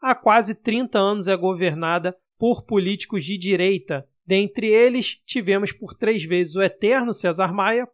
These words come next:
pai do atual presidente da Câmara dos Deputados, Rodrigo Maia, que hoje em dia é vereador, único cargo para o qual ele ainda consegue voto.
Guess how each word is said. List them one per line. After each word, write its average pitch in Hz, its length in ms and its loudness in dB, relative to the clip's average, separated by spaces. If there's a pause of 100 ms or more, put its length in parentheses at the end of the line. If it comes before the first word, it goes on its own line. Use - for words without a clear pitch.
pai 196 220 2
do 190 120 -2
atual 185 440 0
presidente 175 600 -6
da 165 120 -4
Câmara 175 340 -6
dos 156 140 -14
Deputados, 147 560 -6
Rodrigo 175 360 -4
Maia, 226 320 0 (220)
que 240 100 0
hoje 226 220 2
em 220 80 -2
dia 185 160 0
é 202 60 2
vereador, 214 680 2
único 208 380 -4
cargo 170 380 0
para 175 200 4
o 165 40 -2
qual 160 200 0
ele 175 100 -2
ainda 175 140 -4
consegue 170 520 -6
voto. 151 420 -6